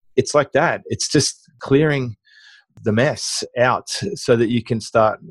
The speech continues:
clean. So I like, actually, I refer people quite often to the book, The Magic of Tidying Up, because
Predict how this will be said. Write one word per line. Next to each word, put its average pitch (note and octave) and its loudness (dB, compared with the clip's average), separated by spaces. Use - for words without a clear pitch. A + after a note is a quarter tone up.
clean. A2+ 0
So B2+ 2
I C3+ 2
like, C#3 0
actually, C3 0
I A#2 4
refer A2+ 2
people A2+ -2
quite G#2+ 2
often A2 -2
to G#2+ 4
the A2 2
book, A2 0
The A2+ -6
Magic G#2 0
of G#2 -4
Tidying G2+ 2
Up, B2 -6
because - -2